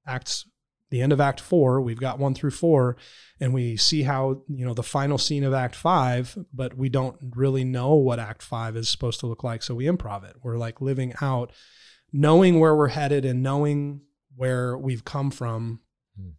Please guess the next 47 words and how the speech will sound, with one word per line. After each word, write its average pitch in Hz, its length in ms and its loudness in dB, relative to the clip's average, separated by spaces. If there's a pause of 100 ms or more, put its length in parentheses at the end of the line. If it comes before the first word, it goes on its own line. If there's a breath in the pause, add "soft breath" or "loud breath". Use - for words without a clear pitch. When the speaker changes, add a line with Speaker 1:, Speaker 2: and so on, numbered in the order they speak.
(120)
Speaker 1:
we 131 160 2
live 131 220 2
that 113 180 -4
out. 123 220 -2
And 127 140 -4
so 170 100 6
in 160 80 8
that 185 180 6
sense, 185 360 2
it's 139 140 -4
like, 135 140 -4
okay, 156 220 2
well, 123 160 0
how 151 100 -2
do 139 80 -4
you 123 80 -4
do 151 200 0
that? 117 160 -6
And 127 100 -2
then 151 60 -2
we 135 80 -2
start 123 240 -6
talking 127 300 -10
about 120 200 -12
things 123 180 -10
like 113 140 -12
discipleship 131 640 -8
or 113 40 -10
mysticism 113 680 -6
or, 110 180 -12 (600 loud breath)
you 151 60 0
know, 127 100 2
justice 139 420 -2
ministry 127 440 -6
or 117 80 -8
some 151 180 -2
of 143 120 0
our 127 160 0
other 135 260 0
values 123 440 -4
as 117 160 -6
a 104 60 -10
church, 147 460 0
but 139 120 0
it's 127 160 -2
that 139 240 -8
large, 131 720 -4